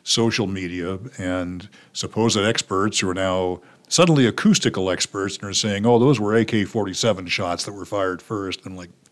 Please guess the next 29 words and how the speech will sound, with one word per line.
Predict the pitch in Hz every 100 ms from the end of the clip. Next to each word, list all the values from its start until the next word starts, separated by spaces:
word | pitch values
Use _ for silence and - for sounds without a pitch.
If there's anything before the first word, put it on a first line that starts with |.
| _ _ _ _
"Really? | 104 123 180 202 226 220
We're | 202 151
to | 160
this?" | 160 202 208 - - - _ _ _ _ _ _ _ -
But | 170 165 - _ _ -
if | 156
folks | - 185 196 175
are | 139
getting | 131 151 139
their | 131
information | 131 131 120 123 - 107
through | - 120 110
those | 120 131
kinds | 123 107 101
of | 98
rabbit | 95 120 151 123
holes | - 101 87 87 85 90 - - _ _ _ _
and | 101
get | 95 110
pulled | - 147 131 117
in | 104 107 127
really | 202 135 113
different | 117 117 104
directions | 98 107 113 - 92 92
really | 123 175 240 208 180
quickly | - 147 - 98
before | 101 - 160
we | 156 170
know | 165 165 -